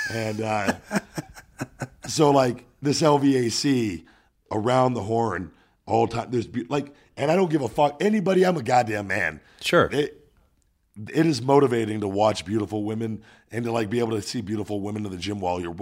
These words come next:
Speaker 1: like, pumping iron
Speaker 2: Mm-hmm.
Speaker 1: and putting up impressive weight and, like, because you never know what's gonna come about of it. But there's times when I just wanna be alone and I have my gym at home. But there's other times I'm a human being and I wanna get out.
Speaker 2: How often do you work out at home compared to the gym?
Speaker 1: But I, like,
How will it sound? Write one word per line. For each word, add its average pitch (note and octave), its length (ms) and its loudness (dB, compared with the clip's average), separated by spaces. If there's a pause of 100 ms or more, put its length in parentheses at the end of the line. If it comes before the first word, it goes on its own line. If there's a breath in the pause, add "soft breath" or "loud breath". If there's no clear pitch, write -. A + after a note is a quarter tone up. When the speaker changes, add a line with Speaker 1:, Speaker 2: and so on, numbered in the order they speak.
(120)
Speaker 1:
like, F2+ 240 -6
pumping G2 320 -6
iron G2 360 -2
Speaker 2:
Mm-hmm. G#2 460 -4
Speaker 1:
and G2+ 100 -10
putting A#2 260 -2
up G#2+ 120 -4
impressive G#2 460 -6
weight G2 320 -2
and, G2+ 100 -8
like, F2+ 320 -6 (380 soft breath)
because A#2 260 -2
you B2 60 0
never A#2+ 280 0
know G#2+ 160 -2
what's F#2 180 -6
gonna F#2+ 180 -10
come F#2+ 220 -10
about F2 380 -6
of F2+ 120 -10
it. E2+ 140 -12 (340 soft breath)
But C3 300 0
there's D3+ 200 0
times D#3 400 2
when B2+ 100 0
I A#2+ 60 2
just A#2 160 -2
wanna C3 180 2
be B2+ 120 2
alone A2+ 340 2
and G2 80 -6
I F#2 60 0
have G#2 160 2
my F#2+ 180 0
gym F#2+ 220 -4
at E2+ 80 -6
home. D#2+ 300 -6 (480 soft breath)
But A#2 180 -2
there's C3+ 200 2
other C3+ 240 2
times G#2+ 380 -4
I'm G#2+ 120 -6
a G2 40 -6
human A#2+ 300 -2
being G#2+ 260 -2
and G2+ 80 -6
I F2+ 60 0
wanna G2 240 -2
get F#2 160 -8
out. F2+ 320 0 (520 soft breath)
Speaker 2:
How A#2+ 200 -2
often C3+ 280 -2
do B2+ 60 -2
you C3 100 2
work B2 180 0
out A#2 140 0
at F2+ 60 -2
home F2+ 340 0
compared F2+ 280 0
to E2+ 40 -2
the D#2+ 100 -4
gym? D#2 180 0
Speaker 1:
But C3 200 4
I, - 20 -12
like, C#3 240 -2